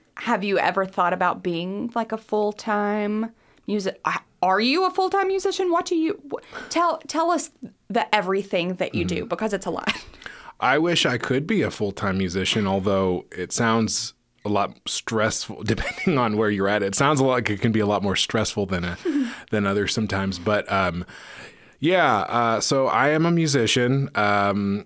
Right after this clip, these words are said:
Speaker 2: and I would say that I am a professional musician. Um, it is not my full-time job. It is just one of many jobs that I
Speaker 1: Mm-hmm.
Speaker 2: have. Um,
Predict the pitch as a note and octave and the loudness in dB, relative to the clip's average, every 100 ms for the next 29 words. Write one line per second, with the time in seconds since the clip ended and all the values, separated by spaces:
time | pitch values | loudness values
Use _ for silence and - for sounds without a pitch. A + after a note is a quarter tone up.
0 | - G#2 G#2 G#2 G#2 F#2+ F#2+ G2 F#2+ G#2 | -6 -2 0 0 0 0 2 0 0 0
1 | G2 A2+ G#2 G2 G2 G#2 A2+ A2+ G2+ - | 0 0 0 0 0 2 2 2 0 -2
2 | G2+ C3 B2+ - B2 A2+ G2+ F2 F2 E2 | -2 0 2 2 2 2 2 0 -2 -2
3 | G#2+ G#2 B2 G2 F2+ F2+ F#2+ G2+ G2+ A#2 | -2 0 -2 -2 -4 -4 -4 -4 -2 0
4 | A2+ G#2+ G2+ G2 F#2+ - _ - - E3+ | 0 -2 -2 0 -2 -6 _ -8 0 0
5 | E3+ D3+ B2 A2+ G2 G2+ G2 A2+ A2 G2+ | 0 0 2 2 2 0 0 0 -2 -2
6 | - A#2 B2 A#2 G#2+ A#2 B2+ B2 G2+ G#2+ | -2 -2 0 0 0 2 2 2 2 2
7 | G#2+ D#3+ G#2 G#2+ G2 F2 E2 F#2+ - G#2 | 2 0 0 0 0 -2 -2 -4 -6 -2
8 | G2 G2 G2+ G2 | 0 2 0 0